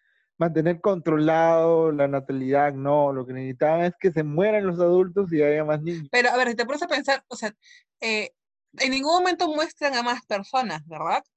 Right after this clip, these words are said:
Speaker 2: A, a, a, solamente la población, digamos, es-, está,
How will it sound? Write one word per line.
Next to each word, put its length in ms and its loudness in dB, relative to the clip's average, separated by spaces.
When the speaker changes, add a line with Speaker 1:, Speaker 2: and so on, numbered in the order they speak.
Speaker 2:
A, 300 -4
a, 40 -6
a, 160 -14
solamente 580 -2
la 140 2
población, 920 -2
digamos, 600 -4
es-, 340 -20
está, 640 0